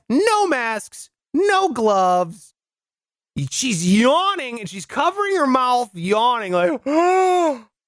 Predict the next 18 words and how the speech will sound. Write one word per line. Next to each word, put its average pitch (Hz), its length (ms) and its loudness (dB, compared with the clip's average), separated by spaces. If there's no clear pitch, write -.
like 175 200 0
covering 311 500 -2
her 214 140 0
mouth 208 400 0
right 370 240 -4
next 453 160 -10
to 403 80 -4
all 370 160 0
the 403 100 -6
tests. - 720 -6
I'm 320 100 0
like, 320 160 0
"La-, 269 480 -4
where, 381 360 -2
where's 403 320 -2
this 440 220 -4
lady's 214 480 -6
protection?" 170 680 -4